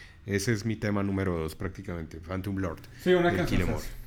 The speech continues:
Speaker 2: Una canción sasa. El álbum también. Yo no incluí en las número cinco porque, pues, obviamente Kill 'Em All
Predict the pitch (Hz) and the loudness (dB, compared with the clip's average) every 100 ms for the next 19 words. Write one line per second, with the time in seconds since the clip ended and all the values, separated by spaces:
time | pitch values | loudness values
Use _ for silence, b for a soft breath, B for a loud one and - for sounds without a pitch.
0 | - 143 147 - 139 135 151 151 180 151 | -6 0 0 2 2 2 4 4 6 6
1 | 139 151 175 156 131 127 123 160 190 185 | 6 6 4 4 4 4 4 4 4 4
2 | 190 185 185 180 143 - 156 156 170 147 | 4 6 6 4 0 0 0 2 2 2
3 | 156 156 - 170 160 - 147 - 131 127 | 2 2 2 2 2 0 0 0 -2 0
4 | 113 127 143 143 143 - 151 151 147 143 | 0 2 4 2 0 4 4 6 4 2